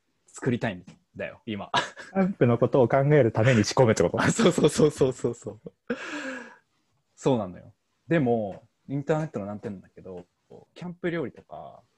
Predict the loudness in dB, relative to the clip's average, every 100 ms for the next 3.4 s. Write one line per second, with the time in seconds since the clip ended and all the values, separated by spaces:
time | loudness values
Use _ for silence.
0 | _ -20 -14 -14 -14 -16 -12 -10 -10 -16
1 | _ _ _ -20 -20 -20 -18 -16 -16 -16
2 | -20 -20 _ -20 -20 -20 -12 -8 -8 -10
3 | -18 -18 -20 -20